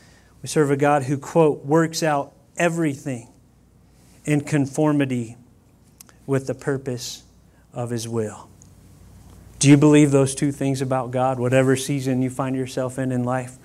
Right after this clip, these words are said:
that he's sovereign and he's working in the day-to-day? I hope so. I want to shift from the belief about God in the book to a banquet,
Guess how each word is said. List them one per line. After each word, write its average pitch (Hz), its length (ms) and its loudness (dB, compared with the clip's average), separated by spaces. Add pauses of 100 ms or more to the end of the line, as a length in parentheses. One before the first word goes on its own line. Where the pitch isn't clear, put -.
(240)
that 123 100 2
he's 113 140 -2
sovereign 127 640 -2 (720)
and 123 140 -2
he's 113 140 -4
working 123 520 0 (520)
in 127 140 -4
the 120 100 -4
day-to-day? 123 680 -2 (1800)
I 123 100 0
hope 143 220 6
so. - 300 -10 (840)
I 147 80 8
want 180 120 12
to 175 60 10
shift 214 340 10
from 175 200 8
the 156 120 8
belief 151 560 4 (160)
about 147 320 0
God 147 260 0
in 139 140 -4
the 131 80 -6
book 131 300 -8
to 143 340 -6
a 131 180 -4
banquet, 131 800 -8